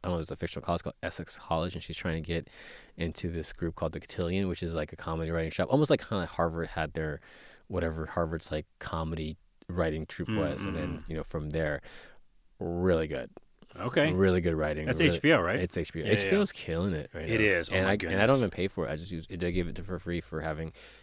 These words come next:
Speaker 1: A T and T wireless.
Speaker 2: Oh, nice.
Speaker 1: Yeah. So.
Speaker 2: Yeah, there's all those deals that are going around. Get Hulu for this.
Speaker 1: Yeah, I don't know. I don't know how many subscriptions I have right now, but I really need to
Speaker 2: Cut
Speaker 1: con-
Speaker 2: 'em down?
Speaker 1: Yeah, I don't know. I don't know what's going on.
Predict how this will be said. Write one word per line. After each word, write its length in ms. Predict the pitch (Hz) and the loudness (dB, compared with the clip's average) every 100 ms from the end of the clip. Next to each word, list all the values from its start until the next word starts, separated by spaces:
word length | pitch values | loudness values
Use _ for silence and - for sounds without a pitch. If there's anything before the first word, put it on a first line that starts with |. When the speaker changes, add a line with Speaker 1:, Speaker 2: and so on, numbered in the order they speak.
| _ | _
Speaker 1:
A 220 | - 73 80 | -10 -8 -6
T 140 | 95 | -6
and 120 | 95 | -6
T 140 | 98 98 | -6 -8
wireless. 540 | 95 69 62 - - - _ - | -8 -10 -14 -16 -18 -20 _ 0
Speaker 2:
Oh, 160 | 208 | 2
nice. 480 | 240 262 233 120 80 | 4 4 2 0 -4
Speaker 1:
Yeah. 160 | 78 69 - | -6 -8 -12
So. 160 | - - | -14 -4
Speaker 2:
Yeah, 100 | 110 | 0
there's 180 | 101 104 | 2 2
all 100 | 110 | 2
those 100 | 87 | 0
deals 220 | 95 90 | 0 -2
that 80 | 85 | -2
are 60 | 80 | -6
going 160 | 78 | -6
around. 220 | 78 78 - | -6 -6 0
Get 160 | 113 | 2
Hulu 360 | 110 113 107 92 | 4 2 2 0
for 120 | - | -2
this. 300 | 85 87 76 | -4 -2 0
Speaker 1:
Yeah, 60 | 80 | 2
I 40 | |
don't 120 | 113 98 | 4 4
know. 140 | 82 - - - - _ - | 0 -6 -14 -20 -20 _ 0
I 60 | 113 | 4
don't 80 | |
know 80 | 117 | 4
how 160 | 90 90 | 4 2
many 140 | 95 | 0
subscriptions 600 | - 95 101 - 107 - - | 0 -2 -2 -2 -4 -6 -6
I 80 | 98 | 0
have 180 | 101 101 | 0 2
right 120 | 107 | 2
now, 220 | 110 110 | 0 -2
but 260 | 98 82 78 | -4 -4 -2
I 280 | 76 76 78 _ | -2 -4 -8 _
really 400 | 107 85 85 85 | -12 -8 -4 -4
need 180 | 82 82 | -4 -6
to 200 | 78 73 - - _ _ _ _ _ | -6 -8 -10 -20 _ _ _ _ _
Speaker 2:
Cut 120 | - | 0
Speaker 1:
con- 80 | 101 | 0
Speaker 2:
'em 120 | 90 | 0
down? 300 | 85 82 95 | 0 -2 -2
Speaker 1:
Yeah, 180 | 117 87 | -2 2
I 60 | 90 | 6
don't 100 | 101 | 8
know. 140 | 101 | 8
I 80 | 90 | 8
don't 80 | 107 | 8
know 80 | 107 | 8
what's 140 | 101 | 6
going 160 | - 90 | 4 0
on. 140 | 76 | -2